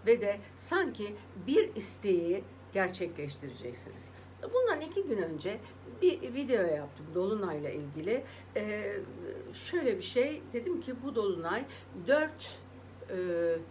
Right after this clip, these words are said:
dört Aralık iki bin yirmi birde başladı bu süreç ve şimdi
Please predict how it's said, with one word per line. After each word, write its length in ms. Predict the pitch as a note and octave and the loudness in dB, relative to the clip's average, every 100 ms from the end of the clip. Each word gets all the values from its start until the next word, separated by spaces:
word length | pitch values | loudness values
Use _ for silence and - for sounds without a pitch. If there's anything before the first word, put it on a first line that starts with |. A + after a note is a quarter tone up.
| - - - - - | -14 -16 -16 -16 0
dört 340 | A3 D4 - G3+ | 4 4 0 0
Aralık 380 | G3 F#3+ G#3+ G3+ | 2 2 0 -4
iki 220 | - A#3 | -6 -4
bin 140 | A#3 | -2
yirmi 420 | G#3 G3 G3 G#3+ | 0 0 0 -2
birde 420 | G#3 G3+ B3+ A#3+ F3+ | -2 2 4 4 2
başladı 420 | E3+ - D#3+ C#3+ D#3 | -4 -4 -6 -6 -8
bu 60 | |
süreç 520 | D3 F3+ G3 B3 - | -8 -4 -2 -2 0
ve 180 | F#3+ G3+ | 0 0
şimdi 540 | G#3 - A#3+ G3 F#3 | -2 -4 -4 0 -2